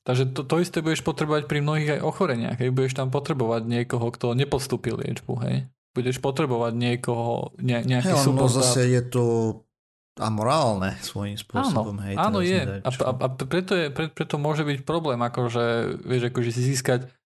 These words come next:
Speaker 1: lebo nejde iba o veľa dát, ide aj o dobré dáta, hej.
Speaker 2: Presne.
Speaker 1: To je, to sa hovorí, že odpad ide dnu, odpad, od-, odpad bude aj výsledok, akože, z toho, hej, z tých dát. Takže tie dáta tiež musia byť, akože,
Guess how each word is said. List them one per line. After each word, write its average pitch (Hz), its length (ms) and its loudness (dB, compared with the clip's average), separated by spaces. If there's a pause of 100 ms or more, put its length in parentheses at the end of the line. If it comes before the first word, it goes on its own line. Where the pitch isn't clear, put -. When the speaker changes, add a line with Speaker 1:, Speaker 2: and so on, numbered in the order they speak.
(100)
Speaker 1:
lebo 131 300 0
nejde 165 360 0
iba 127 240 -2
o 117 100 -2
veľa 113 320 0
dát, 110 400 -2
ide 170 220 -2
aj 139 100 2
o 139 80 0
dobré 131 360 0
dáta, 104 420 -4
hej. 120 320 -2 (340)
Speaker 2:
Presne. - 580 -4
Speaker 1:
To 127 100 -4
je, 127 420 0 (720)
to 135 100 -2
sa 135 120 0
hovorí, 139 400 2
že 120 460 0 (280)
odpad 127 340 -2
ide 117 140 -2
dnu, 127 160 0 (100)
odpad, 131 260 -2 (220)
od-, - 180 -4 (220)
odpad 131 200 -2
bude 127 160 -2
aj 127 120 2
výsledok, 135 400 0
akože, - 260 -6
z 104 120 -6
toho, 113 220 -4
hej, 113 140 -2
z - 100 -8
tých 113 140 -4
dát. 120 200 -4
Takže 120 260 -2 (240)
tie 123 160 -4
dáta 131 300 0
tiež 131 240 0
musia 117 340 0
byť, 113 200 0
akože, 113 360 -2